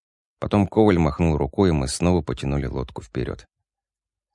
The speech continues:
Я успокаивал себя мыслью, что фрицам никак нас не углядеть. Изгиб реки скрывал их позиции, а сверху нависали кусты.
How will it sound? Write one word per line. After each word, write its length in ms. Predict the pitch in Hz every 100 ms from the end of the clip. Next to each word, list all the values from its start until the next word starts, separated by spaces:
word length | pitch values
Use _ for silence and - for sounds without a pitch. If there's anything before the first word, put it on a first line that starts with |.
| _ _ _ _ -
Я 160 | 113
успокаивал 460 | 135 - 143 151 143
себя 240 | - 120
мыслью, 320 | 120 131 123 107
что 300 | - 117 104
фрицам 520 | - 156 - 113 98
никак 340 | 98 135 131
нас 220 | 117 107
не 100 | 107
углядеть. 580 | 107 101 123 101 67 - _ -
Изгиб 420 | 95 101 135 135
реки 360 | 113 104 147
скрывал 520 | 147 - 92 87 110 101
их 140 | -
позиции, 560 | 104 107 90 69 - 64
а 120 | 64
сверху 440 | - 92 113 -
нависали 460 | 78 65 - 85 82
кусты. 440 | - 78 - 65